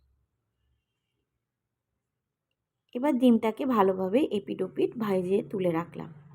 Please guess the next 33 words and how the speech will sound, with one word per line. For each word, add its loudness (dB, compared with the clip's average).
তারপর 2
কড়াইতে 4
আরও 4
কিছুটা -2
তেল 2
দিয়ে 0
তার 2
মধ্যে -2
কেটে 0
ধুয়ে 4
রাখা 0
আলুগুলো 0
দিয়ে 2
দিলাম। -10
নুন 6
দিয়ে 8
আলুটা 6
ভাজলে 0
খুব -10
তাড়াতাড়ি 4
আলুটা 0
ব্রাউন 4
কালার -4
চলে -8
আসে। -14
এইবারে 2
আলুর 6
মধ্যে 0
কিছুটা -6
হলুদ 0
গুঁড়োও 4
দিয়ে 4
দিলাম -4